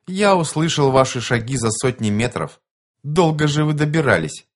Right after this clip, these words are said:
Он отшвырнул оба А К сто ногой и посмотрел на своих пленников. Затем нахмурился. «Обычно я так не поступаю с безоружными, но вы вломились, стреляя из автоматов».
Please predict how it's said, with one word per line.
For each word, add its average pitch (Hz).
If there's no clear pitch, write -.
Он 113
отшвырнул 117
оба 107
А 104
К 95
сто -
ногой 104
и 113
посмотрел 107
на 110
своих 110
пленников. 85
Затем 131
нахмурился. 95
«Обычно 127
я 135
так 131
не 123
поступаю 123
с 92
безоружными, 92
но 110
вы 127
вломились, 131
стреляя 143
из 131
автоматов». 143